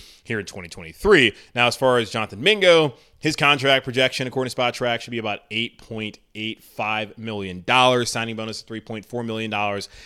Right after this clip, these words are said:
His cap hit will be just over a million dollars at one point six million. So waiting on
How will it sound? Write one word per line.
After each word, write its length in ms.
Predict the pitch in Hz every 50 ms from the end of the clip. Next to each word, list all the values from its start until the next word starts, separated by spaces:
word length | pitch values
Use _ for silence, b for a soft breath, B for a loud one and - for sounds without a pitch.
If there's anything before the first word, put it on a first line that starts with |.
| B B
His 200 | B 135 - -
cap 260 | 127 117 113 113 -
hit 180 | 117 113 -
will 120 | - 107 101
be 160 | 95 107 95
just 320 | 87 - 113 113 113 - -
over 200 | 123 117 104 104
a 40 | 98
million 240 | 98 98 98 95 95
dollars 240 | 98 98 101 95 -
at 120 | - -
one 400 | 92 92 98 98 98 98 98 95
point 360 | - - 110 98 92 87 -
six 440 | - - - - 101 - - - - - _ _
million. 440 | 98 101 107 104 92 90 82 82 87
So 100 | - 104
waiting 240 | 110 135 - - 151
on 260 | 135 135 127 123 120